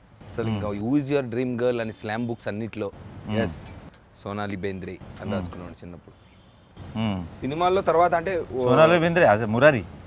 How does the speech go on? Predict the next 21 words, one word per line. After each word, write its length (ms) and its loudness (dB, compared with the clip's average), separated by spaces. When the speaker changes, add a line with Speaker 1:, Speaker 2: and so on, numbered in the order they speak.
Speaker 1:
Murari, 340 0
మురారి, 180 0
Speaker 2:
అదే. 200 4
Speaker 1:
ఇంద్ర. 360 0
Speaker 2:
Definitely. 520 2
And, 140 -2
Speaker 1:
So, 60 2
Speaker 2:
uh, 60 4
Speaker 1:
actionable 500 8
Speaker 2:
ఇంకా 160 10
Speaker 1:
లవ్, 280 10
uh 140 8
love 220 8
ఐటమ్స్ 320 8
Speaker 2:
కట్ 80 6
డౌన్లో 240 10
Speaker 1:
రాలేదు 100 6
Speaker 2:
నువ్వు 260 4
నువ్వు. 420 2
Speaker 1:
నువ్వు, 420 -8
నువ్వు, 640 -4